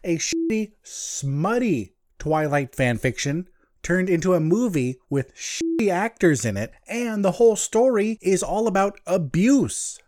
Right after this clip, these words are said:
Not B D S M, nothing to do with it. The B D S M community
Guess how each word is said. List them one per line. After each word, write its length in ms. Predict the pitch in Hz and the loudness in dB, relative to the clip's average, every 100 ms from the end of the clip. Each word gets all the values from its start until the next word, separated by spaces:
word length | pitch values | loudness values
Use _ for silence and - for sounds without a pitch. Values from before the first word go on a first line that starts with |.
| _ _ | _ _
Not 500 | 127 160 220 247 170 | 0 0 2 -2 -4
B 140 | 170 226 | -2 0
D 160 | 220 | 0
S 200 | 208 185 | 0 0
M, 300 | 214 226 190 | 0 2 2
nothing 300 | 170 202 220 | 2 0 2
to 80 | 202 | 2
do 260 | 156 220 247 | 0 -2 -2
with 220 | 247 - | 0 0
it. 140 | 131 | 0
The 100 | 147 | 0
B 260 | 143 214 226 | 0 -2 0
D 100 | 220 | 0
S 200 | 208 226 | 0 0
M 120 | 214 | 0
community 720 | - 160 185 240 214 214 208 | 0 0 2 2 2 0 -4